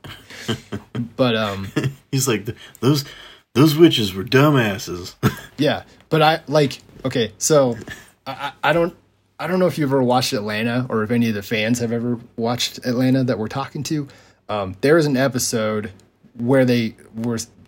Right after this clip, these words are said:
Speaker 1: like, um, one of the guys has to deliver a piano to the house. And if you know what I'm talking about, you already pro-, probably know where I'm going with this, but I'll explain it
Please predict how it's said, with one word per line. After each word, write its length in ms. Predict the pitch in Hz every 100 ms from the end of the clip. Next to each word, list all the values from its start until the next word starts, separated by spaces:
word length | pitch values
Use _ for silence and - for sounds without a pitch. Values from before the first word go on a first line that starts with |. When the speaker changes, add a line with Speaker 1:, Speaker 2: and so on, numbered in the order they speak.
| 107
Speaker 1:
like, 320 | 123 117 -
um, 300 | 113 104 107
one 120 | 135
of 40 | 131
the 80 |
guys 240 | 127 120 120
has 140 | 120
to 120 | 127
deliver 480 | 120 117 117 107 101
a 60 | -
piano 500 | - 139 139 131 107
to 120 | -
the 80 | 98
house. 380 | - 95 - -
And 100 | 107
if 80 | -
you 60 |
know 100 | 139
what 60 | 226
I'm 80 | 196
talking 360 | 175 175 151
about, 380 | 123 113 107 107 _ _ _ _ _ _ 123
you 320 | 135 143 147
already 200 | 135 127
pro-, 200 | 131 131
probably 320 | - 147 127
know 120 | 120
where 120 | 117
I'm 100 | 104
going 260 | 110 117 104
with 100 | 95
this, 140 | 80 -
but 100 | 120
I'll 140 | 120
explain 360 | 113 - 127 110
it 140 | 107